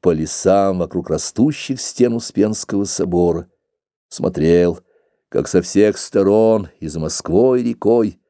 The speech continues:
свободно синеют леса, расстилаются луга и поля, как всходят, клубятся и тают в светлом небе белые облака.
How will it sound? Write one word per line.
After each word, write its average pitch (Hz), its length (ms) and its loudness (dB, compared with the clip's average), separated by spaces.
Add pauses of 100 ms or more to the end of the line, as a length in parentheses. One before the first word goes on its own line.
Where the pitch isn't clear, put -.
(360)
свободно 98 580 0
синеют 80 440 -4
леса, 98 580 -2 (600)
расстилаются 90 720 0
луга 73 280 -4
и 78 100 -2
поля, 85 520 -2 (580)
как 80 200 -6
всходят, 160 920 -2
клубятся 139 960 -2 (280)
и 143 160 -4
тают 180 560 -2
в - 100 -20
светлом 127 580 -2
небе 98 380 0 (600)
белые 87 440 0
облака. 62 460 -6